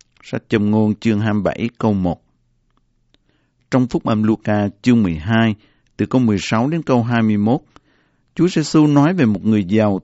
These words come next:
tích trữ của cải, cho rằng mình có thể hưởng của cải đó suốt đời. Người đó đã quên rằng còn có Chúa ở trên cao là đấng cầm quyền trên đời sống của ông.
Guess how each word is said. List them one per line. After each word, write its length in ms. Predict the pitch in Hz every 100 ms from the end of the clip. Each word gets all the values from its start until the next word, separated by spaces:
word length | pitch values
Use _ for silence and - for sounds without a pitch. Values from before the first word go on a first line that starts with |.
| -
tích 120 | -
trữ 240 | - 85 117
của 200 | - 95
cải, 400 | 104 87 71 110 123 _ _ _ _
cho 160 | 151 147
rằng 200 | 127 117
mình 140 | 113
có 80 | 156
thể 180 | 143 135
hưởng 320 | 120 110 147
của 180 | 117 107
cải 240 | 104 90
đó 120 | 120 156
suốt 320 | - 190 -
đời. 260 | 107 92 76 _ _ _ _ _ _ _
Người 120 | 98 98
đó 160 | 113
đã 120 | 131 104
quên 260 | 139 131 117
rằng 220 | 107 85 - _ _
còn 260 | - 101 87
có 100 | 117 113
Chúa 360 | 120 120 143 165 _
ở 160 | 92 85
trên 220 | 107 98
cao 340 | - 101 98 - _ _ -
là 120 | 98
đấng 160 | 110 156
cầm 260 | - 110 101
quyền 320 | - 120 107 98
trên 220 | 131 123
đời 120 | 98
sống 260 | - 107 151
của 100 | 104
ông. 240 | 92 110